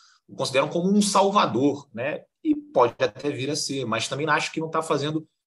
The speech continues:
nenhum favor aqui no Botafogo, né? O Botafogo é muito grande, o Botafogo sempre vai ser do torcedor. E tem alguns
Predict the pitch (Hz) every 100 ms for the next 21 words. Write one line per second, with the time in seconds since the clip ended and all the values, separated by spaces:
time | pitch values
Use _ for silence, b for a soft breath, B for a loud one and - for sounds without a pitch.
0 | 135 151 160 170 175 - 113 135 104 -
1 | 110 98 98 95 - 87 82 85 101 104
2 | 82 - 80 80 92 98 - 120 131 135
3 | - 110 127 123 120 110 120 117 - 127
4 | - - b b b _ 117 127 123 135
5 | 131 120 139 - 156 123 127 - - 214
6 | 269 294 208 -